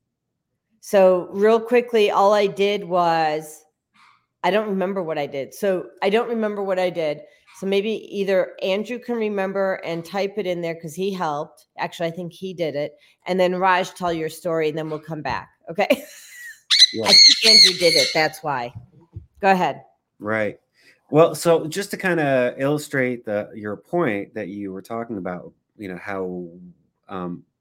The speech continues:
Speaker 2: people can send information to other people, ping people energetically.
Speaker 1: Mm-hmm.
Speaker 2: Sometimes we do it unintentionally. We're not thinking that that's what we're doing, but we do just by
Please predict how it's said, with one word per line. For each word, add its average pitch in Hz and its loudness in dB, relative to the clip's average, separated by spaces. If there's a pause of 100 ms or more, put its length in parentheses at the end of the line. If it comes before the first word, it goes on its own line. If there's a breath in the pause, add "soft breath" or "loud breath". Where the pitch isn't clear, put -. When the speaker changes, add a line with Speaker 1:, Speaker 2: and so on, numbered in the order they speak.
Speaker 2:
people 117 -8
can 101 -6
send 127 0 (640)
information 117 -4
to 98 -8
other 98 -4
people, 104 -10
ping 113 -8
people 107 -10
energetically. 110 -4 (400 loud breath)
Speaker 1:
Mm-hmm. 175 -8
Speaker 2:
Sometimes 160 2
we 135 2
do 135 2
it 131 -2
unintentionally. 123 -2
We're 107 -4
not - -6
thinking 127 -4
that 101 -8
that's 101 -8
what 101 -14
we're 101 -12 (500)
doing, 127 -2
but 92 -8
we 98 -10
do 123 -2
just 110 -12
by 101 -6